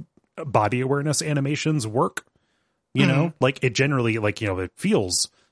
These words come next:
Speaker 1: you know, like a substantial step up from, say, Fear, which was kind of a previ-, a previous, you know, en-, entry in this kind of genre, uh, uh, you know, to a, to a, to a certain extent. Um, but no, like, just, it, like,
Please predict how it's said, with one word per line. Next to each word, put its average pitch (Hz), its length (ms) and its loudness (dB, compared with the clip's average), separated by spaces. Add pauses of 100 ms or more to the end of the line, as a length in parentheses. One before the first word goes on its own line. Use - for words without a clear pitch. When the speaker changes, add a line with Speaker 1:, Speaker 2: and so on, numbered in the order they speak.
(100)
Speaker 1:
you 104 100 -2
know, 98 140 -2
like 98 220 -2
a 92 280 -2
substantial 95 500 -2
step - 260 -2
up 95 160 -2
from, 95 180 -6
say, 90 300 -4 (260)
Fear, 92 840 -8 (460)
which 110 220 -2
was 107 140 0
kind 107 140 -2
of 98 60 -2
a 95 60 -2
previ-, 107 360 -4
a 101 80 -4
previous, 95 580 -4 (400)
you 156 100 -6
know, 127 240 -6
en-, 123 200 0 (260)
entry 110 380 0
in 117 80 -2
this 117 160 0
kind 113 200 0
of 107 80 0
genre, 107 540 -2 (400)
uh, 110 300 2
uh, 113 300 -2
you 120 120 0
know, 107 60 -4
to 107 160 0
a, 104 40 2
to 107 160 0
a, 101 60 2
to 104 140 -2
a 98 40 0
certain 113 280 2
extent. - 520 -6 (340)
Um, 104 340 2
but 107 180 0
no, 117 260 4
like, 95 200 -2
just, 113 180 0
it, 107 300 -4
like, 101 120 -8